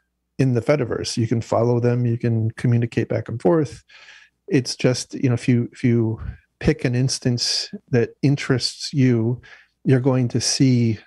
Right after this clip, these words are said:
like, all the content that is posted to that instance, whereas you might not see it unless you're actually actively following people.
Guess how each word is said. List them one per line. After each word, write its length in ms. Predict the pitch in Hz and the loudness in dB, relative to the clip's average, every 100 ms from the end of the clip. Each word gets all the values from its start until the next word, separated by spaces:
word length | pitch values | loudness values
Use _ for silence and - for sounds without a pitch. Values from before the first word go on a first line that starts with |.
| _ - | _ -4
like, 160 | 113 | 0
all 240 | 131 139 123 | 2 2 2
the 100 | 117 | -2
content 600 | - 127 127 - 120 - | 0 0 0 0 -2 -2
that 120 | 120 | -2
is 140 | 120 | -2
posted 460 | - 135 - - 120 | -2 -2 -2 -8 -6
to 140 | - | 0
that 220 | 113 107 | 0 0
instance, 480 | 113 117 - 113 107 | 0 -2 -2 -4 -2
whereas 380 | 127 117 113 107 - - - _ - | 0 2 0 -4 -14 -20 -20 _ 0
you 100 | 123 | 2
might 200 | 123 - | 2 -2
not 200 | 120 - | -4 -4
see 200 | - 123 | 0 2
it 120 | 117 | 2
unless 260 | 117 113 - | -2 -2 -2
you're 80 | 113 | -2
actually 320 | 110 - 107 | -2 -2 0
actively 420 | 107 - 123 113 | 0 -2 -4 -2
following 480 | - - 113 113 110 | -2 -2 -2 -2 -2
people. 460 | - 113 - 95 | -4 -6 -6 -8